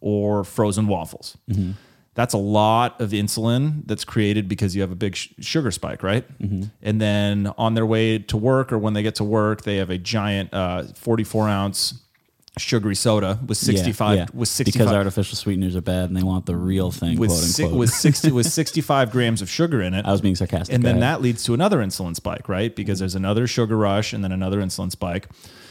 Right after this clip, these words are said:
Speaker 1: And then for lunch, you have a really fat sandwich with a lot of bread and then a cookie afterward.
Speaker 2: Mm-hmm.
Speaker 1: And then you have an afternoon snack. Maybe it's a candy bar at your desk at three o'clock or something like that.
Speaker 2: Mm-hmm.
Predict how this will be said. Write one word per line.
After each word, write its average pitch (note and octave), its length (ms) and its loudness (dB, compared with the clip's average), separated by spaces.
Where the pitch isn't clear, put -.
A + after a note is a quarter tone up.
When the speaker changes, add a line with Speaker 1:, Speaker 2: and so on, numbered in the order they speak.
Speaker 1:
And B2 120 2
then A#2+ 120 4
for B2 140 0
lunch, D#3 520 2
you A#2 180 2
have G#2 640 2
a G2 400 -2
really A2+ 320 0
fat - 320 -6
sandwich A2+ 640 -2
with A2 180 -4
a G2+ 40 -4
lot G#2 220 0
of F2+ 100 -6
bread A#2 540 2
and G#2+ 140 0
then F#2+ 100 0
a F2 40 -8
cookie - 460 0
afterward. G2 500 -6
Speaker 2:
Mm-hmm. G2 200 -6
Speaker 1:
And A#2+ 140 2
then A#2 200 4
you A2+ 80 2
have A2 240 2
an G#2+ 80 -2
afternoon A2+ 500 0
snack. G#2+ 460 0
Maybe G2 200 0
it's F#2+ 140 -2
a - 20 -10
candy A2 360 2
bar G2+ 500 0
at G#2 140 -4
your G2 120 -4
desk F#2+ 480 0
at - 80 -8
three G2+ 200 0
o'clock F2 420 -4
or F#2+ 60 -4
something F2 300 -6
like E2+ 200 -6
that. F#2 340 -4
Speaker 2:
Mm-hmm. G#2 240 -4